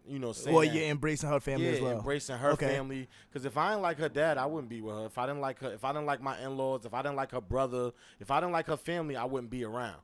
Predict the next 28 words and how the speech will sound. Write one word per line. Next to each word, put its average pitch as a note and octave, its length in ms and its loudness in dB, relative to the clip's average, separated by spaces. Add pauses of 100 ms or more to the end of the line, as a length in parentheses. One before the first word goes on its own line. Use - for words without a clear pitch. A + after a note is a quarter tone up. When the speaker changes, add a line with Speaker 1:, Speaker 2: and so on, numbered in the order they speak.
(240)
Speaker 1:
You B2 100 -8
get C#3 100 0
what C#3+ 100 2
I'm C3 60 -6
saying? D3+ 340 0 (180)
Speaker 2:
Okay. C#3 240 2
Speaker 1:
And C3 180 -2
then C#3+ 440 -2 (480)
also C#3+ 460 -2
em-, A#2+ 260 -12 (160)
I'm B2+ 160 -8
also C3 420 -4
embracing B2 760 -6 (240)
a - 80 -8
stepdaughter B2 720 0
as B2 220 0
my B2 160 0
own, B2+ 580 0 (140)
Speaker 2:
Mm-hmm. D3+ 220 2
Speaker 1:
you D3+ 60 2
know, C3 480 0
having C#3 500 0
a B2+ 80 -8
daughter, C3 540 0 (220)
having C#3 400 0
more, D3 300 0
and C#3 120 -6
I'm, C#3 140 0